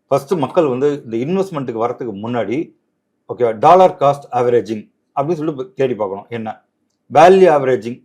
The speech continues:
அப்படின்னா என்னன்னு பார்க்கணும். ஓகே, இது தெரிஞ்சுக்கிட்டு நீங்க வந்து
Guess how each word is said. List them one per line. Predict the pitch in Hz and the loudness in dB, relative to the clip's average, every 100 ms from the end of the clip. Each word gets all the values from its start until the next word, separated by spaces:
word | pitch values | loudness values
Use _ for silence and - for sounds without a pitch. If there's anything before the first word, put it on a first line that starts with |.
| _ | _
அப்படின்னா | 123 120 170 | -6 -2 -2
என்னன்னு | 127 123 117 _ _ _ | -4 -6 -10 _ _ _
பார்க்கணும். | - 117 98 95 _ | -2 -2 -4 -14 _
ஓகே, | 104 90 104 - _ _ | -18 -12 -12 -12 _ _
இது | 120 143 175 165 | -4 -2 0 0
தெரிஞ்சுக்கிட்டு | 160 170 165 107 123 139 165 _ _ _ | -2 0 -2 -2 -4 -2 -4 _ _ _
நீங்க | - 147 143 | -10 -6 -4
வந்து | 156 190 - | -2 -2 -2